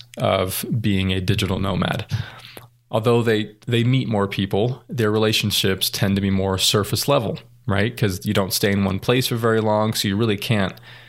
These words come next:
dig deep on any one relationship. Um, also,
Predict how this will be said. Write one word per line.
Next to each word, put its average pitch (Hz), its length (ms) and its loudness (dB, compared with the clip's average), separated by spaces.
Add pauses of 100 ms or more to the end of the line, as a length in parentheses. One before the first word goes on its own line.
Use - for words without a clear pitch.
(380)
dig 95 260 0
deep 98 280 0
on 95 100 2
any 98 180 2
one 98 240 0
relationship. 95 760 0 (600)
Um, 95 460 0 (1400)
also, 120 480 0